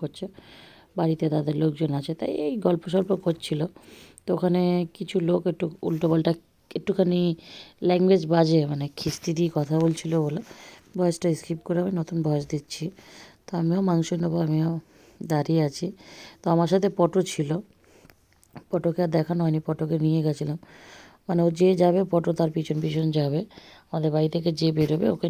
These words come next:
নিয়ে যেতে হবে। যদি ধরা পড়েছে তোমাকে নিয়ে যেতে হবে, আর যদি লুকিয়ে চুরি যেতে পেরেছো তাহলে ঠিক আছে। তো বৌদি মাংস কাটছে, বৌদিদের দোকানে আজকে ছেলে কেউ নেই, সবই মেয়ে। আর এই বৌদি মেয়েদের, মেয়ে হলে কী হবে, সব ছেলেদের মতনই কাজ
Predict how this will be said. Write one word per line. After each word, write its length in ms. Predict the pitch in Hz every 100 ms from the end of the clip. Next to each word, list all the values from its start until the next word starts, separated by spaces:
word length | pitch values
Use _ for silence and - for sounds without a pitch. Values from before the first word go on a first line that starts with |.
| 151
নিয়ে 140 | 143 135
যেতে 180 | 135 147
হবে। 180 | 131 131 - - - - - - 165
যদি 180 | 165 170 156
ধরা 180 | 165 185
পড়েছে 260 | 190 196 202 208
তোমাকে 220 | 190 190 190
নিয়ে 120 | 190
যেতে 140 | 175 170
হবে, 120 | 160 147
আর 40 | 147
যদি 140 | 156 170 165
লুকিয়ে 240 | 175 220
চুরি 160 | 220 226 208
যেতে 160 | 208 233
পেরেছো 260 | 202 160 170 190
তাহলে 180 | 226 123
ঠিক 120 | - 135
আছে। 140 | 123 - - - - - - - - -
তো 60 | 196
বৌদি 200 | 190 196 190
মাংস 220 | 180 175 185
কাটছে, 320 | 175 160 - 175 - _ _ _ _ _ 160 156
বৌদিদের 400 | 160 160 170 175 165
দোকানে 240 | 156 170 165
আজকে 180 | 160 165 -
ছেলে 200 | 156 165 160
কেউ 120 | 170 160
নেই, 100 | 175 - - - - -
সবই 260 | 170 175 190 175
মেয়ে। 160 | 190 269 196
আর 100 | 165 156
এই 60 | 156 151
বৌদি 220 | 151 175 190
মেয়েদের, 360 | 165 151 160 170 - - - - - -
মেয়ে 140 | 175 185
হলে 160 | 185 170
কী 60 | 165 160
হবে, 120 | 165 175
সব 100 | 190 -
ছেলেদের 340 | 160 160 165 151
মতনই 320 | 147 165 175 -
কাজ 140 | 131